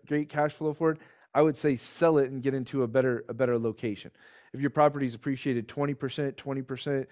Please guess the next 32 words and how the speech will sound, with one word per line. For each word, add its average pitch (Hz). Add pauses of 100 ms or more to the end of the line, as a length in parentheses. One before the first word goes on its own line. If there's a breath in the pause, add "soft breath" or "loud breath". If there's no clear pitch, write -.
(320 soft breath)
twenty 135
percent, 139
right, 127
the 135
last 127
two 151
years, 135 (340 loud breath)
um, 107
to 131
three 135
years, 139 (260 loud breath)
then, 131
then 123
might 131
be 131
a 123
really 123
good 127
time 131
to 117
sell 135
in 123
the 120
next, 117
the 127
next 120
twelve 120
months. 117 (360 loud breath)
Um, 117
you 127
wanna 151
sell 151